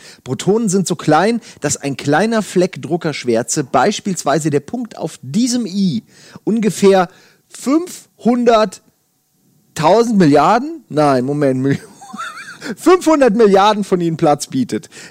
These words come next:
Das sind mehr als die Sekunden in einer halben Million Jahre.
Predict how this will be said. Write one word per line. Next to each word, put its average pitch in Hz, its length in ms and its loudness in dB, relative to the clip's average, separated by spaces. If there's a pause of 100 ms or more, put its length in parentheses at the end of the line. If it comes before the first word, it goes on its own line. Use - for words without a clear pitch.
Das 180 180 2
sind 196 140 4
mehr 226 180 4
als 226 140 2
die 208 80 0
Sekunden 196 420 0
in 160 160 -2
einer 143 200 0
halben 165 220 0
Million 139 380 2
Jahre. 101 380 0